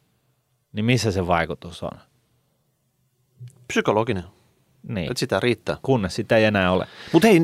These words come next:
Speaker 2: seuraavaksi olisi varmaan sit helikopterirahavuoro, joka tarkoittaa sitä, että sieltä niinku se raha sataisi kuin manna taivalta suoraan sun omalle pankkitilille.
Speaker 1: Joo.
Speaker 2: Ja silloin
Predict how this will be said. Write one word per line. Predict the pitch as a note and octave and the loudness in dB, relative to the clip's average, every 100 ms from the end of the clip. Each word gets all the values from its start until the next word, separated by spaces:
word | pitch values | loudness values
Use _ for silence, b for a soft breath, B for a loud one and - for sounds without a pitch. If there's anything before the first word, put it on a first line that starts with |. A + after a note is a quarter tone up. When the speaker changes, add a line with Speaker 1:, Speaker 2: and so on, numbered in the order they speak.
| A2 | 4
Speaker 2:
seuraavaksi | B3+ A#3+ D3 - | 2 4 4 2
olisi | D#3 | 2
varmaan | F#3 E3+ E3+ | 2 2 2
sit | F3 - | 0 0
helikopterirahavuoro, | G#3+ D3+ - - G#2+ - - - A#2+ A#2+ B2 F3 G2 | 2 2 0 -2 -2 -2 -6 -2 0 2 4 4 6
joka | F#2+ G#2 | 4 2
tarkoittaa | C3 A#2+ - A2+ | 2 0 0 -2
sitä, | E3 G#2+ | 0 0
että | F#2 | 2
sieltä | A2+ A2+ | 0 2
niinku | A#2 - B B B B B _ - | 0 0 B B B B B _ -8
se | - - - | -4 -4 -2
raha | A3 G#3+ G#3 | 0 2 2
sataisi | G#3 F#3 F3 | 2 2 2
kuin | F#3+ | 2
manna | A3+ A3+ E3 C#3+ | 4 4 2 2
taivalta | G3+ F#3 A#2 G2 G#2+ | 2 2 2 0 2
suoraan | A#3 F3+ C3+ | 4 4 4
sun | F3 | 4
omalle | E3 G#2 | 2 0
pankkitilille. | - D3 - G2 E2 D2 B2 | 0 0 0 -4 -2 0 0
Speaker 1:
Joo. | D3+ G#2+ D#2 B B | 4 2 2 B B
Speaker 2:
Ja | A#2+ | 2
silloin | A#2+ F3 D#3 | 2 4 2